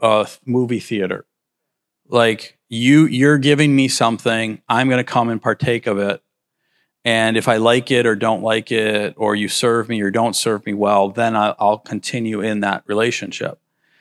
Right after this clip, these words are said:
Um, whereas you've got, you have to flip your mindset and go, "Is this a place that I'm going to serve and minister to others?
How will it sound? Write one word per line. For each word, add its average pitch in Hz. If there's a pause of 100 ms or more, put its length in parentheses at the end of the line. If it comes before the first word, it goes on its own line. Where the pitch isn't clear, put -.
(300)
Um, 107 (280)
whereas 123
you've 117
got, 127
you 131
have 123
to 107
flip -
your 131
mindset 123
and 113
go, 113
"Is 139
this 160
a 165
place 120
that -
I'm 117
going 117
to 98
serve 110
and 104
minister 101
to 85
others? -